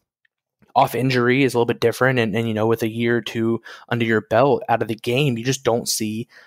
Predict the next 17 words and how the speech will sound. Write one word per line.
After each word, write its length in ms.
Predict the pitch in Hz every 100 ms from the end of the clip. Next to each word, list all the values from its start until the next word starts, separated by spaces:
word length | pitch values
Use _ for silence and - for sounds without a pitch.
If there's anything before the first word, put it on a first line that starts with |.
| _ -
that 240 | 110 -
kind 320 | - 113 113
of 280 | 113 110 - -
production 640 | 139 117 139 - 107 127 - _
when 140 | 107 110
you 100 | 117
come 200 | 123 117
back, 420 | 127 - - -
let 120 | 120
alone 340 | 123 123 117
nine 280 | 107 113 117
years. 360 | 110 147 - -
So 260 | 131 120 - - - _ _
it's 100 | -
a 40 | 311
little 140 | 302
questioning. 600 | - - - 196 202 220